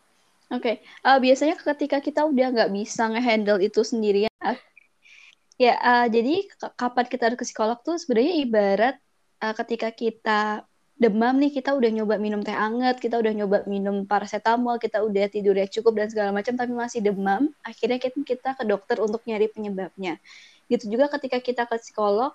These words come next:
akhirnya ketika emang kita udah nggak bisa ngehandle lagi, kayak kita udah nyoba cerita, kita udah nyoba ngalihin, kita udah coba nyari hobi dan segala macam, tapi kok perasaannya itu masih muncul, masih ngerasa nggak enak, sedih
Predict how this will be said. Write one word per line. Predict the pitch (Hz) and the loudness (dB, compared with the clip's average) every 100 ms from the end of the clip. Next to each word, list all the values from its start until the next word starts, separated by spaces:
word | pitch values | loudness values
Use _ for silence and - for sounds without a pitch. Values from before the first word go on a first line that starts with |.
| - | -6
akhirnya | 233 - 208 208 247 277 | -6 -2 -2 -2 -6 -6
ketika | 262 - - 262 - _ - | -8 -10 -8 -8 -10 _ -2
emang | 254 277 | 0 0
kita | 277 302 | -2 -2
udah | 302 240 226 | 0 0 0
nggak | 226 202 | -2 0
bisa | 202 220 | -2 -4
ngehandle | 214 226 220 202 | -4 -4 -2 2
lagi, | 208 254 226 240 | 2 0 -4 -6
kayak | 220 220 | -6 -4
kita | 247 247 | -4 0
udah | 214 | -2
nyoba | 208 196 - | -2 -4 -4
cerita, | 220 233 - 240 | -4 -6 -2 -4
kita | 233 233 | -2 0
udah | 226 214 | 0 0
nyoba | 214 196 190 - _ _ _ _ - | -2 -2 0 -2 _ _ _ _ -6
ngalihin, | 226 214 262 285 311 277 | 0 2 2 2 0 0
kita | 262 254 | -2 -2
udah | 247 226 220 | 0 0 2
coba | 226 214 208 | 2 2 -2
nyari | 220 214 214 | 0 0 2
hobi | 226 208 220 | 2 2 2
dan | 214 220 | 0 0
segala | 220 208 | -2 0
macam, | 208 220 294 | -2 -2 -2
tapi | 277 320 | -2 -6
kok | 277 240 - | -6 -6 -4
perasaannya | 240 233 247 214 220 226 220 | -2 -2 -2 -4 -4 -4 -4
itu | 285 | -2
masih | 269 254 233 | -2 -2 -6
muncul, | 247 269 - 247 | -6 -8 -2 0
masih | 240 220 - 214 | 0 -4 -6 -6
ngerasa | 202 208 - 208 208 _ _ _ _ | -6 -8 -6 -6 -6 _ _ _ _
nggak | 226 190 226 | 0 2 2
enak, | 277 269 - | 2 0 -2
sedih | 226 | -4